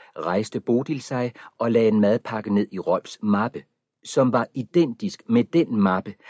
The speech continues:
der havde fulgt ham de sidste fem skoleår. Derefter kyssede Rolf og Bodil hinanden og blev enige om at ses, når han kom hjem.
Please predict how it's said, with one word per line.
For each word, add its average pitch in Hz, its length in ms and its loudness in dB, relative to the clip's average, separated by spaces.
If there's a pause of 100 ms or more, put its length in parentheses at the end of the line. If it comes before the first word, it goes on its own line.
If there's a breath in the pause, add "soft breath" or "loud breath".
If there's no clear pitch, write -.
(160 loud breath)
der 131 60 -2
havde 110 200 6
fulgt 156 300 -4
ham 120 220 0 (320 loud breath)
de 120 80 -8
sidste 131 460 -4
fem - 300 -2
skoleår. 90 760 -4 (1040 loud breath)
Derefter 160 380 4
kyssede 131 460 -2
Rolf - 400 0
og 95 160 -4
Bodil 98 360 -2
hinanden 92 560 -2 (260 loud breath)
og 117 120 -4
blev 123 160 -2
enige 139 420 2
om - 120 -8
at - 60 -12
ses, 143 480 -4
når 135 100 -2
han 135 120 0
kom 143 280 -4
hjem. - 140 -10